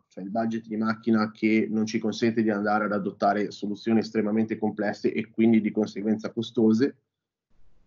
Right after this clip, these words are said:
E di questo ne parlo anche quando diciamo che, eh, è necessario misurare un-,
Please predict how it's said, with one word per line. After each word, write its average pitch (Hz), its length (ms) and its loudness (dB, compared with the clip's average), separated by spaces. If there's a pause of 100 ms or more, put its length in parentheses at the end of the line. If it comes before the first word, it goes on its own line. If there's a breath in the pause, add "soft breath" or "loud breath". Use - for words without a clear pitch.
(960)
E 113 180 2
di 113 260 -6
questo 123 300 2
ne 113 120 4
parlo 110 300 2
anche 110 300 -2
quando 107 300 -6
diciamo 104 520 -4
che, 107 260 0
eh, 101 360 -6
è 101 60 -6
necessario 110 560 -2
misurare 110 800 2
un-, 92 320 -8